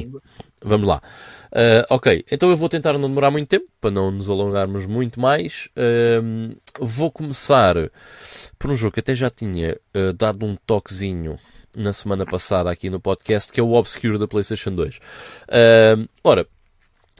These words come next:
Speaker 2: eu só tinha feito uma sessão, pá, aí de hora e meia com, com este jogo na primeira vez que o joguei.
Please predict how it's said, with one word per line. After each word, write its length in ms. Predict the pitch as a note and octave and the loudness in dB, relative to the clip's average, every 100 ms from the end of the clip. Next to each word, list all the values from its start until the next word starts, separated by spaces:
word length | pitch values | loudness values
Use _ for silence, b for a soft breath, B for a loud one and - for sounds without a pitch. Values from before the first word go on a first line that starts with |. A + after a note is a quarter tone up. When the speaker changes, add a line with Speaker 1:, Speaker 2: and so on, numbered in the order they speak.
| - | -6
Speaker 2:
eu 80 | E3+ | -2
só 100 | E3+ | -2
tinha 160 | - G#3 | 2 2
feito 280 | - D#3+ C#3 | 4 2 2
uma 140 | C#3+ | 0
sessão, 480 | - - - A#2 A2 | 0 -2 0 0 0
pá, 100 | A#2 | 0
aí 100 | A#2 | -2
de 180 | G2+ A2 | 0 2
hora 140 | A#2+ A#2+ | 2 0
e 60 | |
meia 360 | G2+ F2 F2+ G2+ | -2 -2 -2 -4
com, 540 | - G#2+ G#2 G2+ G2 - | -2 0 2 2 0 -4
com 160 | G2+ | -4
este 200 | G2 - | -4 -4
jogo 180 | G2+ F#2 | -6 -4
na 80 | G2 | -6
primeira 320 | - G2 F#2+ | -6 -6 -6
vez 160 | F#2+ F2+ | -6 -8
que 120 | - | -10
o 40 | F#2 | -10
joguei. 380 | F2 E2 D#2 | -6 -4 -4